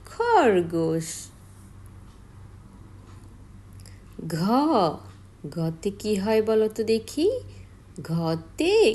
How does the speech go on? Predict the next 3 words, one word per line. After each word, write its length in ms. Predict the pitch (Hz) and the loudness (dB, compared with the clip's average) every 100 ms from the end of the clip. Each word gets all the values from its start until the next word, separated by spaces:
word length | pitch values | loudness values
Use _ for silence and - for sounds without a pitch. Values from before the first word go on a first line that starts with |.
| 247 | 2
গরু 520 | 359 392 392 349 285 240 208 | 4 6 6 6 4 6 4
হয়। 460 | 156 170 147 - - - - - - - - - - - - - - - - - - | 4 0 0 -2 -10 -16 -18 -20 -20 -20 -20 -20 -20 -20 -20 -20 -20 -20 -20 -20 -14
ঘ, 100 | 165 | -12